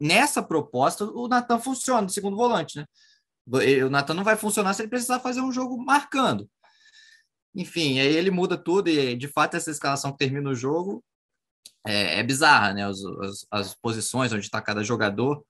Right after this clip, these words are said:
O Diniz até argumenta na co-, na coletiva que perder de um, perder de três, seria eliminado de qualquer jeito, ele arriscou. É... mas o que conta no final é o placar, né? É... o que conta na estatística. Eu até anotei aqui, pessoal,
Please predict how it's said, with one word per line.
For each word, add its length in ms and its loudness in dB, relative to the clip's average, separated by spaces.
O 60 -4
Diniz 280 4
até 180 2
argumenta 480 0
na 120 -4
co-, 140 -10
na 320 -6
coletiva 480 -4
que 220 -14
perder 300 4
de 100 0
um, 100 0
perder 280 0
de 120 -2
três, 400 -2
seria 180 -2
eliminado 400 0
de 80 -14
qualquer 280 -2
jeito, 340 0
ele 140 2
arriscou. 640 -2
É... 1040 -2
mas 200 2
o 80 2
que 120 -6
conta 300 -2
no 80 -6
final 300 2
é 60 4
o 80 2
placar, 500 4
né? 360 -4
É... 300 -18
o 40 -20
que 100 -20
conta 240 -2
na 80 2
estatística. 560 0
Eu 100 4
até 160 4
anotei 360 4
aqui, 360 0
pessoal, 520 -2